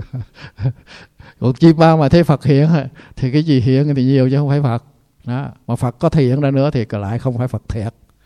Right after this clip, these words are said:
Đó. Thật ra những cái chuyện này á, mình đọc, theo tôi nghĩ nên hiểu cái tinh thần nó, nó, nó, nó, nó ngược lại. Tại là Tổ nói để cho những người chưa biết, còn gọi là sợ hãi,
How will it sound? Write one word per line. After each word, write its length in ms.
Đó. 220
Thật 120
ra 80
những 200
cái 80
chuyện 240
này 200
á, 120
mình 220
đọc, 280
theo 120
tôi 160
nghĩ 360
nên 280
hiểu 320
cái 120
tinh 160
thần 240
nó, 280
nó, 140
nó, 440
nó, 180
nó 80
ngược 300
lại. 420
Tại 140
là 120
Tổ 320
nói 380
để 160
cho 280
những 280
người 380
chưa 300
biết, 280
còn 440
gọi 200
là 400
sợ 280
hãi, 480